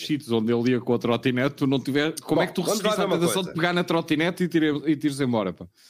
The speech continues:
Speaker 2: Eh, eh, a primeira vez que eu tomei contacto visual com a dita trotinete,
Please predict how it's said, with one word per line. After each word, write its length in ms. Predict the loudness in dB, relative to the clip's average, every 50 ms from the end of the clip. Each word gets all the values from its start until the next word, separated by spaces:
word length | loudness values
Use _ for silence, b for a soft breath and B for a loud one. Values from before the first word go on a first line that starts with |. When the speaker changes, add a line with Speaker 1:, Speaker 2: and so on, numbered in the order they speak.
| b b
Speaker 2:
Eh, 640 | 0 0 2 0 0 0 0 0 -2 -2 -4 -4 -6
eh, 1500 | -4 -2 -2 0 0 -2 -2 -2 -2 -2 -2 -4 -4 -6 -6 -8 -10 -12 -14 -18 _ _ _ _ _ _ _ _ -6
a 40 | -4
primeira 840 | -2 -2 -2 0 0 0 0 0 0 0 0 0 0 -2 -4 -6 -10
vez 840 | -10 -10 -8 -6 -4 -2 -2 -2 -4 -4 -6 -10 -16 -20 -20 -20 _ _ _
que 200 | -18 -12 -6 -4
eu 280 | -2 -2 -2 -2 -4 -6
tomei 480 | -8 _ -8 -6 -4 -2 -2 -4 -4
contacto 580 | -4 -4 -6 -6 -4 -6 -8 -8 -8 _ _ -14
visual 840 | -10 -10 -10 -10 -10 -6 -4 -4 -2 -2 -4 -6 -6 -8 -10 -12 -14 -18 _
com 460 | _ -6 -4 -2 -2 -2 -4 -6 -10 -12
a 220 | -12 -10 -10 -10
dita 320 | -10 -12 -14 -14 -14 -16 -16
trotinete, 580 | -14 -14 -16 -14 -14 -14 -12 -10 -12 -12 -14